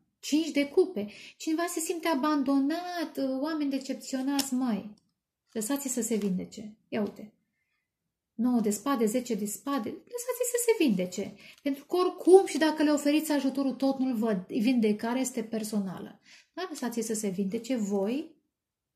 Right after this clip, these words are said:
Vindecați-vă și voi de această dezamăgire, de acest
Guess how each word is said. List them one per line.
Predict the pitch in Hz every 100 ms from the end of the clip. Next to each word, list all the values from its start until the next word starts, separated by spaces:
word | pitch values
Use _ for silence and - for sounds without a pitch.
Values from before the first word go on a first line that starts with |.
| _ _ _ _ _
Vindecați-vă | 190 208 214 208 254 320 320 311 208 208
și | 208 - 220
voi | 196 196 202
de | 185
această | - - 220 -
dezamăgire, | 214 202 196 190 196 185 220 240
de | - -
acest | 220 214 -